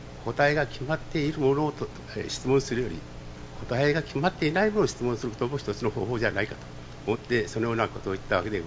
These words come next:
ざいますけれども、しかし、まあ、このことについては後日譲ることといたしたいと思います。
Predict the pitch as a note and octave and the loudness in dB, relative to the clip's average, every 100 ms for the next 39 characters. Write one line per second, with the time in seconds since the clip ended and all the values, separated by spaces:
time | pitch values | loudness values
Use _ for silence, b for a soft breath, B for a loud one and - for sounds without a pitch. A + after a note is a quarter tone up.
0 | - G#2+ B2 C3+ - F2+ F#2+ - - - | 2 4 4 0 -4 -4 -6 -10 -14 -14
1 | - - - A#2 - G#2 A2+ C3 A#2+ - | -12 -8 -6 -4 0 0 0 -2 -4 -4
2 | B2+ - A#2 C3 B2+ - - G2+ B2 - | -4 -6 -2 6 6 4 -6 -2 -2 -2
3 | A2+ - G2 A2+ A2+ - - G#2+ B2+ A#2+ | -6 -6 -2 -2 -2 -6 -10 -4 -4 0
4 | A2+ - G#2 B2+ G2 D2 - - - | 0 0 -2 -2 -4 -6 -8 -8 -10